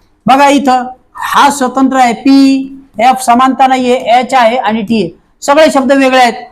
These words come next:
मग पहिला जो येतोय तो आधी बघा, कोणता येतोय? अं, पी तर शेवटी असतो, टी शेवटी असतो, मग हॉल आणि फॉल, अं, फुलमध्ये बघा, हॉल आणि फुलमध्ये. मग एफ आधी येतो की एच येतो? हा, इथं एफ आधी येतो, एच नंतर येतो.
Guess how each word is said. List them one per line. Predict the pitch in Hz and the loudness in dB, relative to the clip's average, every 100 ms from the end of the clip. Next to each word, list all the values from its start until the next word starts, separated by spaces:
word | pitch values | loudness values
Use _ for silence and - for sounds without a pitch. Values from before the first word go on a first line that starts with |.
| _ | _
मग | 233 | -4
पहिला | 240 - 226 247 269 | -4 0 0 2 0
जो | 233 | 0
येतोय | 240 240 226 | -2 -2 -4
तो | 233 | 0
आधी | 220 202 | 0 2
बघा, | 196 190 165 | 0 0 0
कोणता | 220 226 233 | -2 -2 -2
येतोय? | 226 226 | -2 -6
अं, | 233 _ _ _ _ _ 202 208 208 202 202 208 | -8 _ _ _ _ _ -2 0 2 2 0 -2
पी | 240 240 | -4 -2
तर | 240 | -4
शेवटी | - 220 196 226 | -2 -4 -2 0
असतो, | 220 - 214 | 0 -2 -4
टी | 214 233 | -4 -4
शेवटी | 208 202 214 | -2 -4 -2
असतो, | 220 - 202 202 - _ - | -2 -2 -4 -6 -10 _ -2
मग | 160 202 | -2 -2
हॉल | 160 180 226 | -2 2 2
आणि | 226 233 190 - | 2 -2 -6 -4
फॉल, | 190 214 208 | -2 0 0
अं, | 185 165 - _ _ _ _ _ _ | -2 -4 -10 _ _ _ _ _ _
फुलमध्ये | 233 240 233 214 | 0 0 0 2
बघा, | 208 190 180 - _ _ - | 2 0 -2 -14 _ _ -2
हॉल | 196 | 0
आणि | 202 190 | 0 -2
फुलमध्ये. | 190 190 190 180 180 _ _ _ - | -2 -2 -2 -4 -12 _ _ _ -4
मग | 240 233 | -4 -2
एफ | 226 277 277 | -2 0 2
आधी | 277 262 | 0 0
येतो | 254 175 | 0 -2
की | - 254 | -4 -4
एच | 247 233 | -4 -4
येतो? | 226 226 233 220 - _ | -6 -4 -4 -6 -12 _
हा, | 147 156 131 113 | -4 -2 -4 -6
इथं | 147 180 214 | -8 -6 -6
एफ | 160 233 226 | -4 -4 0
आधी | 220 208 | -2 -2
येतो, | 208 240 240 | -4 -6 -4
एच | 202 190 | -4 -2
नंतर | 190 170 160 | -2 -2 -6
येतो. | 143 | -10